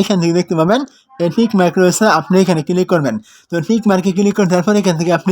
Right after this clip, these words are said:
এই দেখতে পাচ্ছেন ব্যাক অপশন, আপনি এখানে ক্লিক করে ব্যাক করবেন। আবারও ব্যাক করে একদম ভিডিও শুরুতে আপনি চলে আসবেন। তো এখন কিন্তু আপনাকে এখানে কিন্তু একটি ইফেক্টের প্রয়োজন হবে, তার জন্য আপনি এগুলোকে আবার এইভাবে টানবেন। টানার পর আপনি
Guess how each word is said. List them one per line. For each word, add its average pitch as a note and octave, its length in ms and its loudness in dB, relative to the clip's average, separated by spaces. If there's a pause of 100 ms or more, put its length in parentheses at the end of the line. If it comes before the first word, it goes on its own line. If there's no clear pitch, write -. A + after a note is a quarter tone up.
(120)
এই E3 120 0
দেখতে E3+ 180 -2
পাচ্ছেন D#3+ 280 -2
ব্যাক D3 220 -2
অপশন, G#3+ 240 0 (420)
আপনি D#3 240 -2
এখানে E3+ 180 0 (320)
ক্লিক F3 220 -6
করে F3 160 0
ব্যাক D3+ 200 -4
করবেন। F#3 220 0 (400)
আবারও E3+ 300 2
ব্যাক D#3+ 180 -2
করে F3+ 160 2
একদম G#3 200 0 (360)
ভিডিও D#3+ 280 2
শুরুতে F#3 340 -2
আপনি F#3+ 120 -4 (100)
চলে G3 240 2
আসবেন। C#3+ 220 -2 (280)
তো F3 60 -6 (180)
এখন G#3+ 240 2
কিন্তু F#3+ 240 0
আপনাকে F3+ 300 -2
এখানে F3 220 -2
কিন্তু E3+ 200 -4
একটি G#3+ 120 -4 (100)
ইফেক্টের E3 360 -6
প্রয়োজন F3 340 0
হবে, G3 140 2 (400)
তার E3+ 240 0
জন্য F3 200 2
আপনি F#3+ 140 0 (120)
এগুলোকে E3 320 0 (120)
আবার D#3+ 200 -2
এইভাবে E3 280 0
টানবেন। F3+ 320 0 (420)
টানার F3+ 300 -2
পর G3+ 180 4
আপনি G3 120 0